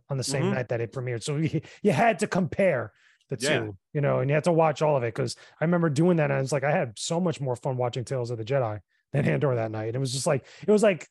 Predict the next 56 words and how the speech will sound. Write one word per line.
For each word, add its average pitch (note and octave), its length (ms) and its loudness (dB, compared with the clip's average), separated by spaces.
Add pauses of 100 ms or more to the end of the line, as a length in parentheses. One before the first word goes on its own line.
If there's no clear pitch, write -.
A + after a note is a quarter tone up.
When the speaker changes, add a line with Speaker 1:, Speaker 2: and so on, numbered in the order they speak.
Speaker 1:
a F3+ 60 0
whiplash. C#3+ 720 0
It's C3 120 -4
like C#3+ 140 2
going E3 200 2
from C#3+ 180 0
this, F3 340 0
it E3+ 40 -4
was E3 120 -2
like D3+ 180 0 (160)
the C#3+ 140 -2
high D#3 220 -4
of F3+ 100 2
this G3+ 200 0 (260)
to F#3+ 60 -8
the D3 120 -4
low E3+ 420 4
of D3+ 140 0
this. - 340 -4
It's D#3 160 -10
like, A#2 260 -8
oh D3 240 -6
my G#2+ 120 -18
God. G#2+ 340 -4 (440)
But D3+ 120 0
Speaker 2:
Yeah. C#3 80 0
Speaker 1:
still, - 360 -4 (160)
I F#3 100 0
totally G#3 260 4
feel F3+ 240 2
where C#3+ 120 0
you're B2+ 80 -2
coming A2+ 220 -10
from A#2 160 -10
with A2 100 -8
that. B2+ 100 -4
They F#3 100 0
need A3 160 0
to G3+ 80 -6
spread F3 320 0
out F3+ 120 0
the E3 60 -4
days C#3 520 -4 (280)
because D3 380 0
they, D3+ 200 -6
you F3+ 100 4
wanna G#3+ 220 2
get F#3 220 0
people F3+ 280 -4
talking F3 480 -4
about C3+ 260 -4
new D3 160 -2
stuff D3 340 -4
on C3 100 -4
Disney B2+ 260 -6
Plus D3+ 340 -4